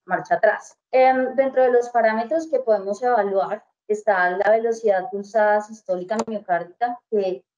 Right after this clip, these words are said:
eh, cuando está alterada es menor de nueve punto cinco centímetros por segundo. Eh, una ex-, excursión del plano del anillo tricuspidio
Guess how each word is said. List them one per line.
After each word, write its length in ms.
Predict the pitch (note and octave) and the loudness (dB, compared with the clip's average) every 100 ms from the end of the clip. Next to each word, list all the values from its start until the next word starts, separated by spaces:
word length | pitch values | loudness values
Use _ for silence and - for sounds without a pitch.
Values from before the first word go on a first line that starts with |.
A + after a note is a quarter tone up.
| _ _ - | _ _ -2
eh, 160 | G3+ G3+ | -2 0
cuando 260 | G3+ G3 | -2 -2
está 220 | G3 G3+ | -2 0
alterada 420 | F#3 F3+ G#3 A3 A3 | 2 2 2 2 0
es 60 | |
menor 280 | A3+ A3+ A3 | 0 -2 -2
de 120 | A3 | -4
nueve 260 | A3 G#3+ G#3+ | -2 -2 -4
punto 240 | A3 A3 | -6 -6
cinco 480 | G#3+ - A#3+ A3 A3 | -6 -4 -4 -2 -2
centímetros 680 | A3 A3 G#3 F3+ E3+ G3+ G#3+ | -2 -4 -4 -4 -4 -4 -4
por 180 | G3+ G3 | -6 -10
segundo. 680 | - E3+ F3+ F3 F3 A3 - _ _ _ _ - | -10 -8 -6 -4 -2 -2 -4 _ _ _ _ 2
Eh, 720 | A3+ A3+ A3 A3 G#3+ G#3+ G#3 G#3 - - | 4 6 4 4 4 4 2 -4 -12 -2
una 440 | B3 A#3+ B3 C4+ | 0 2 4 2
ex-, 280 | C#4 - _ - | 0 -4 _ 0
excursión 1500 | B3 B3 - A#3+ G#3+ _ _ _ _ _ A3+ G#3+ G3+ G#3+ G#3+ _ | 0 0 -10 -10 -10 _ _ _ _ _ -4 0 0 -2 -6 _
del 340 | A#3+ A#3+ A#3 - | 2 2 0 -4
plano 600 | B3 A#3 A3+ A3+ A3+ A#3 | 0 0 2 4 4 4
del 160 | A#3 | 4
anillo 560 | A3 G3+ F#3+ F#3 F#3+ G3 | 4 2 0 2 2 2
tricuspidio 840 | A3+ A#3 A3+ - G#3+ F#3 F#3 F#3+ | -4 -6 -6 -4 -6 -4 -2 -2